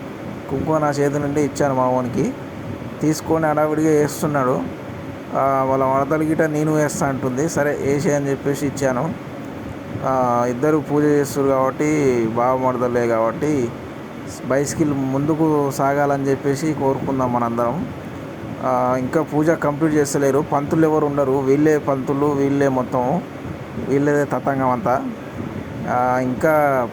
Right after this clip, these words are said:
పూజ ఇంకా కంప్లీట్ చేయలేదు. మావాడు స్లోగానే ఉన్నాడు, అయిపోయినట్టుంది, అయిపోయినట్టేనే ఉంది.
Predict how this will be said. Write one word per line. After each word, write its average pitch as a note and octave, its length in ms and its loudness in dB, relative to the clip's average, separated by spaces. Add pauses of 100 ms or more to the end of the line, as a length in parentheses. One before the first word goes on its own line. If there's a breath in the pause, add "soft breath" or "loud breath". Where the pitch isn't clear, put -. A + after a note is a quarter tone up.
పూజ C#3+ 160 2
ఇంకా C#3+ 340 2
కంప్లీట్ C3+ 460 0
చేయలేదు. C3+ 340 4
మావాడు C#3+ 400 2
స్లోగానే C#3+ 400 0
ఉన్నాడు, C3 260 0
అయిపోయినట్టుంది, C3 840 0
అయిపోయినట్టేనే C#3 600 0
ఉంది. B2+ 440 0